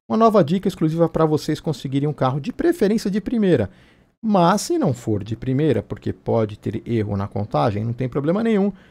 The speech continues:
Você vai fechar o jogo ou desconectar a internet se você perceber que você não vai ganhar o carro, ok?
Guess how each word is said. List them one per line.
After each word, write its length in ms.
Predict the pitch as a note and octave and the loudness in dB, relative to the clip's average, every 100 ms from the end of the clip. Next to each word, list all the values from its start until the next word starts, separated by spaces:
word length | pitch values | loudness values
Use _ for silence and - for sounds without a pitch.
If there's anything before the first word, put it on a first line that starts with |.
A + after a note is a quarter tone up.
| _ _ - | _ _ -6
Você 520 | D#3 F3+ - C#3+ G#2+ - _ _ | 0 0 2 0 0 -4 _ _
vai 240 | G2+ C3 E3+ | -4 0 0
fechar 320 | G3+ - G3 | 0 -2 0
o 80 | F3+ | 0
jogo 240 | F3 F3 | -2 -2
ou 20 | |
desconectar 460 | F3 - E3+ E3+ F3 | -4 -2 -2 0 -2
a 20 | |
internet 320 | E3+ D#3 D3+ | -2 0 -2
se 60 | - | -2
você 200 | F3 F3+ | -6 -6
perceber 840 | F3 - G#3+ B3+ - G3 A#2+ B2+ D#3 | -8 0 0 0 0 0 2 0 -2
que 100 | - | -4
você 280 | D3+ F3 | -4 -2
não 160 | D#3 D#3+ | 0 2
vai 100 | E3+ | 2
ganhar 160 | D#3+ F3+ | 2 -2
o 80 | |
carro, 340 | F3+ C#3+ B2 A#2+ - - | -2 -2 -2 -6 -14 -10
ok? 400 | A2 - D3+ F#3+ | -10 -2 -2 -2